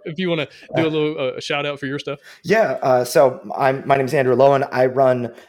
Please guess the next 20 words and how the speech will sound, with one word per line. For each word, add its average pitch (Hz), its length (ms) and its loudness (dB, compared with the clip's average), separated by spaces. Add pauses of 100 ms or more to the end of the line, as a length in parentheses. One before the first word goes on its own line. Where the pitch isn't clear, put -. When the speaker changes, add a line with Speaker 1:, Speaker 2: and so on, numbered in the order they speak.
Speaker 2:
uh, 117 160 0
Next 160 300 2
Level 156 180 0
Web 143 260 4
and 131 140 -2
also 139 300 2
Crowdfunding 147 560 0
Nerds. 117 280 -6 (300)
Crowdfunding 202 440 2
Nerds 175 240 -2
because 156 260 -2
it's 143 100 -4
a 135 60 4
way 170 200 2
cooler 185 440 4
name 131 280 0
than 135 140 0
Next 127 220 0
Level 131 240 -2
Web 165 300 -2